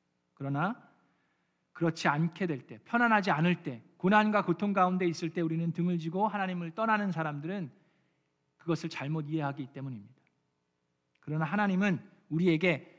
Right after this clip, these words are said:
편안함을 약속하신 것이 아니라 하나님 안에서의 평화, 평안을 약속하셨습니다. 여러분, 이 세상에서 살 때 우리 고난과 고통이 다가올 것입니다. 노예처럼 살 수도 있고,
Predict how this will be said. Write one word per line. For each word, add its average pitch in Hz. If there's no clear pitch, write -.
편안함을 220
약속하신 160
것이 151
아니라 135
하나님 190
안에서의 147
평화, 196
평안을 175
약속하셨습니다. 127
여러분, 170
이 170
세상에서 185
살 151
때 160
우리 151
고난과 165
고통이 156
다가올 139
것입니다. 117
노예처럼 170
살 156
수도 156
있고, 147